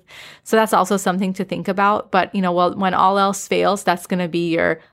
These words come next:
last option, is to put the tooth in the patient's own mouth, uh, while you're transporting.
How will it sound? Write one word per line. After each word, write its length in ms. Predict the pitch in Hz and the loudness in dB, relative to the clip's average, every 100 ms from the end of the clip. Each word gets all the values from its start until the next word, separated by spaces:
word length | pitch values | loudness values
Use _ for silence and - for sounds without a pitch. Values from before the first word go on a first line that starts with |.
| - | 0
last 380 | 185 170 - | 0 0 -4
option, 420 | - - - 185 170 | -4 -4 -4 -6 -6
is 160 | 170 | -8
to 200 | - 175 | -4 -4
put 260 | - - 190 | -4 -8 -8
the 80 | 175 | -8
tooth 300 | - 170 175 | -6 -6 -4
in 100 | 165 | -8
the 80 | 160 | -6
patient's 640 | 180 156 175 170 - - _ | -6 -6 -6 -8 -12 -16 _
own 240 | 180 170 165 | -6 -6 -2
mouth, 440 | - 175 180 - - | 0 -2 -4 -12 -4
uh, 160 | 175 | -2
while 260 | 165 160 160 | 0 2 2
you're 300 | 160 156 - - - - | 0 -4 -4 -14 -20 -8
transporting. 840 | - 170 - - - - - - | -4 -4 -6 -8 -6 -6 -8 -14